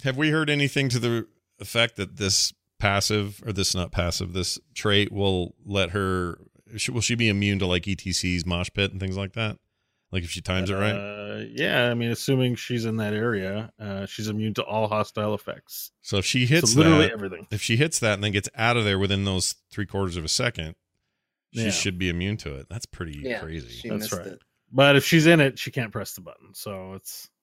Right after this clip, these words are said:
Speaker 1: Right.
Speaker 2: But yeah, in theory, you're, it's correct.
Speaker 1: Okay. I'm very curious to see some, I mean, th-, this is clearly one of those replay shot or replay,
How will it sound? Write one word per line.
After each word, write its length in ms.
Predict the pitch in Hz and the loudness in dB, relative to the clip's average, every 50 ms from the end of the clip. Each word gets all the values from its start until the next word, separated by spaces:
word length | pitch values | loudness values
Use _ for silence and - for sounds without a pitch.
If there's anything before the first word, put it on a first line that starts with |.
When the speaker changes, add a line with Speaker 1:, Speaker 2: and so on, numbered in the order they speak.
| _ _ _ _ | _ _ _ _
Speaker 1:
Right. 360 | 95 90 90 85 80 78 78 - _ _ _ _ | -6 -4 -4 -4 -4 -6 -10 -14 _ _ _ _
Speaker 2:
But 200 | 160 165 - - | -4 -4 -2 -2
yeah, 200 | 185 151 107 110 - _ - | -4 -4 -4 -8 -14 _ -8
in 120 | 165 139 | -8 -8
theory, 460 | - 160 165 160 147 139 131 123 120 - | -2 0 2 2 4 2 0 -2 -4 -8
you're, 240 | - 117 113 110 107 - | -10 -8 -8 -8 -8 -10
it's 220 | _ - 110 - - | _ -12 -12 -12 -12
correct. 500 | - - 110 90 - - _ _ - - _ _ _ | -8 -8 -8 -8 -8 -14 _ _ -20 -20 _ _ _
Speaker 1:
Okay. 460 | - 127 127 - - 90 87 85 85 104 113 _ _ _ _ - | -10 -10 -8 -8 -8 -8 -8 -8 -8 -10 -14 _ _ _ _ -4
I'm 120 | 110 117 | -2 0
very 220 | 110 127 127 123 113 | 2 4 4 4 2
curious 300 | - - 123 107 101 - - | 2 2 2 4 4 2 2
to 100 | - - | 2 0
see 200 | - - 104 92 | 2 2 2 0
some, 440 | - - 92 87 90 87 92 110 - _ _ _ _ _ _ _ _ _ _ _ _ _ _ _ - | 0 0 -2 -2 -4 -6 -8 -12 -18 _ _ _ _ _ _ _ _ _ _ _ _ _ _ _ -4
I 40 | 107 | -2
mean, 120 | 113 113 | 0 0
th-, 140 | 120 131 123 131 | 0 0 -2 0
this 220 | 123 139 135 - | 2 4 4 4
is 120 | 123 110 | 4 2
clearly 320 | - - 117 110 104 98 98 | -2 0 2 2 2 2 2
one 180 | 95 95 95 95 | 2 0 0 -2
of 60 | 87 | 0
those 340 | 85 90 90 87 80 - - | 0 0 0 0 -2 -4 -6
replay 560 | - - - - 95 87 87 - 98 98 95 95 | -10 -16 -12 -6 -6 -6 -4 -2 -2 -2 -2 -2
shot 340 | - 110 107 107 110 - - | -2 -2 -2 -2 -4 -4 -4
or 80 | 107 87 | -6 -4
replay, 600 | 82 90 92 87 - 107 101 101 101 101 98 - | -2 -2 -4 -4 -2 -2 0 0 0 0 -2 -6